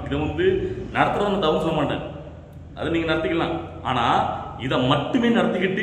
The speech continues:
நீங்க வந்து பாத்தீங்கன்னா அரசியலை வந்து முன்னெடுத்து நாங்க வந்து மக்கள்கிட்ட வந்து வெற்றி வாய்ப்பை பெறுவோம், இது பெரிய, அது வந்து பாத்தீங்கன்னா ஒரு காலத்துலயும் அது வந்து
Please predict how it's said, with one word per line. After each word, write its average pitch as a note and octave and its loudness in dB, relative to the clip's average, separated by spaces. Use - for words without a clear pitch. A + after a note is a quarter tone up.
நீங்க F#3+ 4
வந்து G3 2
பாத்தீங்கன்னா F#3+ 2
அரசியலை G3 0
வந்து F#3 2
முன்னெடுத்து F3+ 0
நாங்க D#3 0
வந்து F3 2
மக்கள்கிட்ட F#3 -2
வந்து E3+ 0
வெற்றி F#3+ 0
வாய்ப்பை E3+ 2
பெறுவோம், D#3 0
இது C3 -10
பெரிய, F#3+ 4
அது B2 -2
வந்து C#3 0
பாத்தீங்கன்னா C3 0
ஒரு D3 6
காலத்துலயும் B2 2
அது G#2+ -2
வந்து F3 2